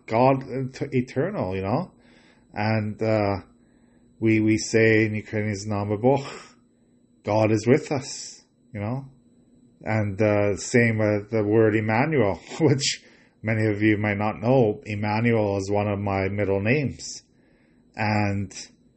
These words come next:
you know, God with us. The Jewish people were waiting for the Messiah for thousands and thousands and thousands of years, you know, to, to come and to,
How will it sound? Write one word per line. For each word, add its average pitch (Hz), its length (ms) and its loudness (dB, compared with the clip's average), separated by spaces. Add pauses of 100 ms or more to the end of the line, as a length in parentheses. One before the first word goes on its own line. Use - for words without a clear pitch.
(340)
you 104 80 -6
know, 98 140 0
God 107 520 4 (140)
with 139 340 0
us. - 460 -4 (160)
The 107 80 -4
Jewish 139 500 6
people 120 680 2 (460)
were 107 140 2
waiting 123 640 6 (360)
for 120 160 -2
the 107 80 -4
Messiah 110 760 4 (680)
for 104 80 -4
thousands 127 880 4
and 104 220 -10
thousands 120 760 2
and 110 200 -10
thousands 113 560 -2
of 101 100 -6
years, 113 760 0 (480)
you 98 100 -10
know, 104 360 -4 (560)
to, 107 360 2
to 104 140 -6
come 131 460 2
and 110 400 0
to, 107 460 0